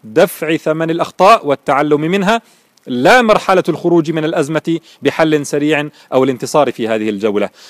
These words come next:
فما الحل؟ ستسمع هنا كلاما مكررا، لكن إن أعرضت عنه فقد تقول بعد سنين: "ليتني عملت به في حينها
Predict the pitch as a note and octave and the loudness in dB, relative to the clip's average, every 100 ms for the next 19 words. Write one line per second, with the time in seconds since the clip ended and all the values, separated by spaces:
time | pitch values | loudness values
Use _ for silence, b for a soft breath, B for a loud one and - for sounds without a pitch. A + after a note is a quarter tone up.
0 | b - D3+ A3 - G3+ G3+ b b b | b 0 4 4 4 2 0 b b b
1 | - C3+ F#3+ - D#3+ C#3 B2 C#3+ D3 - | -4 0 0 0 0 0 0 -2 -2 0
2 | C#3 F3+ G#3+ A#3 D3+ A#2+ - D#3 D#3 E3+ | 2 2 2 -2 -4 -4 2 4 6 4
3 | F3+ b b - F#3+ E3 B2+ A#2+ C#3+ D3 | 0 b b 2 4 2 -4 -6 -6 0
4 | C#3 A3 - F3 F#3+ E3+ F#3 E3 - - | 4 4 4 2 2 -2 -4 -2 -2 -2
5 | D#3 - F3 D3 C#3 C#3 C#3+ D3+ D3 D3 | -2 2 2 4 4 2 0 -4 -4 -4
6 | D3+ b b - C3 G3 G#3+ - A#2 G2+ | -6 b b -8 2 4 4 0 -6 -8
7 | G2 A2+ C3+ A3 G3 F3 E3+ E3+ E3+ F#3 | -10 -4 2 2 2 0 -2 -2 -4 -4
8 | E3+ F#3+ F3 E3+ D#3+ E3+ | -6 -4 -4 -2 -2 -2